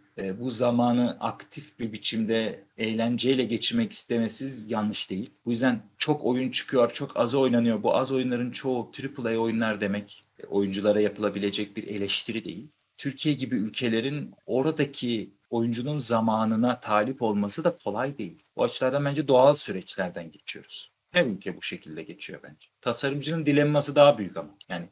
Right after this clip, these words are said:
tasarımcı burada şey yapmak zorunda kalıyor. "Ben yeni bir oyun tasarlamayı riske edebilecek miyim? Yoksa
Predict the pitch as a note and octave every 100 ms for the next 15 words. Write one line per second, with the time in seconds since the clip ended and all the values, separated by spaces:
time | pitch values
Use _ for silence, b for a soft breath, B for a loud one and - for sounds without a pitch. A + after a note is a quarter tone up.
0 | _ G#2+ - A2+ A2 A2 A#2 A#2 - A#2+
1 | A#2 - G2+ - F#2+ F2 F2 - E2+ D#2+
2 | b b b b A2 A2 A#2+ B2+ C3 B2+
3 | A#2+ - B2 A#2+ B2 A2+ - C3+ A#2+ C3
4 | D3+ F3+ G3+ A3+ A3 - _ _ F3+ F3
5 | - F3+